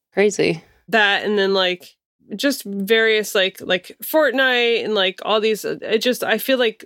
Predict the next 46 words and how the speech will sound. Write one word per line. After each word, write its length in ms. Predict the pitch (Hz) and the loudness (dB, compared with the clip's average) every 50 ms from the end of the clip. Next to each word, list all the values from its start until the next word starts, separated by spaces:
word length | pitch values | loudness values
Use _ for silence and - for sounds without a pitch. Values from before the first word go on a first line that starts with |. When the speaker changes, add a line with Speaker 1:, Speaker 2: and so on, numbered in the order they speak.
| - | -16
Speaker 2:
video 360 | 185 190 208 226 226 226 220 214 | -10 -2 -2 0 2 2 2 2
games 400 | 185 196 185 180 185 185 180 185 | 2 0 0 2 0 0 -2 -2
are 340 | - - 190 185 180 180 - | 0 0 0 2 0 0 -2
on, 520 | - 180 185 190 185 185 180 180 185 175 _ _ _ _ _ _ _ _ _ _ _ _ - | -4 -2 -2 0 0 0 0 -2 -4 -6 _ _ _ _ _ _ _ _ _ _ _ _ -2
everybody 400 | 202 214 208 233 190 214 190 202 | 0 0 2 2 0 0 0 0
talks 300 | 196 233 226 254 - - | 0 0 -2 0 0 0
about 260 | 208 185 165 165 - | 0 0 0 0 0
them. 160 | - 175 175 165 | -2 -2 0 0
I, 200 | 165 196 208 196 - - | 0 0 0 -2 -2 -2
I 140 | - 214 214 | -2 -2 0
put 240 | - - 220 190 | 0 -2 0 0
a, 240 | 190 185 175 - - | 2 0 0 -2 -4
a 40 | 175 | -6
Switch 380 | - - - 294 311 311 - - | -6 -6 -2 -2 -2 0 0 0
in 100 | 208 196 | 0 0
the 80 | 180 180 | 0 -2
salon, 560 | - - 190 185 175 175 170 170 180 170 - _ _ _ _ - - | -2 -2 0 0 2 0 0 0 -2 -4 -6 _ _ _ _ -10 -6
uh, 200 | 175 175 175 170 170 | -2 0 2 2 2
last 280 | 170 165 175 165 - | 0 0 -2 -2 -2
week. 380 | - 208 185 170 - - - - _ _ _ _ _ _ _ _ _ _ | -2 0 -2 -2 -4 -10 -20 -20 _ _ _ _ _ _ _ _ _ _
For 140 | - 196 185 | 0 2 2
the 80 | 180 175 | 2 2
first 260 | - 190 180 175 - | 2 0 0 0 0
time, 280 | - 185 180 175 175 | 0 0 2 2 2
I 100 | 175 175 | 2 0
brought 320 | 165 170 185 175 170 - - | 0 0 0 0 0 0 -2
a 40 | 175 | -4
Switch 280 | - - 196 185 - | -2 -2 -2 -2 -2
from 140 | - 185 170 | -2 -4 -2
home 260 | 170 196 185 185 180 | 0 0 2 2 2
and 80 | 175 170 | 2 0
I 60 | 170 | 0
put 200 | 165 - - 185 | -2 0 0 0
it 100 | 180 170 | 2 2
in 120 | 165 180 180 | 2 2 0
the 80 | 170 | 0
salon, 480 | - - 180 180 180 180 180 180 175 160 | -2 -2 0 0 2 2 0 0 0 -2
and 420 | - - 175 175 165 170 175 - - - - - - - _ _ - | -2 -2 0 0 0 -2 -2 -4 -10 -20 -20 -20 -20 -20 _ _ -2
I've 140 | - 214 214 | -2 0 2
had 300 | 277 269 262 214 202 - _ _ _ _ _ _ - | 2 2 2 0 -4 -12 _ _ _ _ _ _ -2
two 180 | - 349 381 | 2 2 2
people 340 | 392 - 330 285 277 254 226 | 2 2 -2 -2 0 0 -2
play 280 | 220 - 247 220 190 180 | -2 0 0 0 0 0
it 100 | 160 160 | -2 -2
so 180 | - - 165 | -2 -2 -2
far. 360 | 170 - 175 170 165 160 170 | -2 -2 -2 0 0 -2 -4